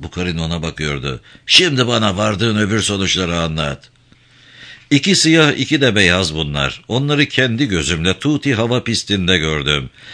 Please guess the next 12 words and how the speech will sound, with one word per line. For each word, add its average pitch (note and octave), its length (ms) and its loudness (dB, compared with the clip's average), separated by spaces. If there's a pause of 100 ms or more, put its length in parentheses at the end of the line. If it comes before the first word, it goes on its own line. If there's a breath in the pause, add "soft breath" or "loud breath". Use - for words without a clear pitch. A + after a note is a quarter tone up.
(120)
Siyahlardan D3 800 2
biri D#2+ 220 2
kesinlikle C3+ 760 0
Bay B2+ 220 2
Tungata A#2+ 600 0
Zebive. E2 680 0
Onu G#2+ 220 0
tanıdım." D2+ 540 0 (1000 soft breath)
"Öyle F2 280 -4
umduğun F#2+ 440 0
için G#2+ 220 2
olmasın. G#2+ 600 -2